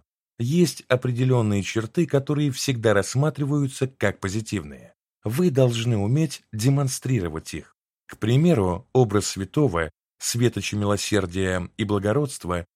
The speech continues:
никогда не выйдет из моды. Конечно, в наши дни этот образ наполнен иным содержанием, нежели, скажем, в шестнадцатом веке.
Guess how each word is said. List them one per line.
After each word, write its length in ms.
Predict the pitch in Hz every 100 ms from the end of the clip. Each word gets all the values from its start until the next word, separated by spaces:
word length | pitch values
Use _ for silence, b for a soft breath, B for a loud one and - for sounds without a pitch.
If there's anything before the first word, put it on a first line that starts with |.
| _ -
никогда 520 | 123 120 120 117 160
не 140 | 156
выйдет 340 | 107 95 90 95
из 120 | 107
моды. 320 | 107 85 - _ _ _ _ _ _ _
Конечно, 600 | - 120 165 165 - 117
в 40 |
наши 300 | 117 110 -
дни 400 | 107 127 165 147 120
этот 360 | 113 104 -
образ 420 | 165 107 98 - _ _ -
наполнен 720 | 120 143 139 170 160 165 143 -
иным 360 | 151 143 117
содержанием, 840 | - 101 104 107 165 156 98 87 85 _ _ -
нежели, 480 | 147 180 151 156 135
скажем, 440 | - 147 135 139
в 80 | 131
шестнадцатом 720 | - 113 113 104 - 113 127
веке. 360 | 117 - -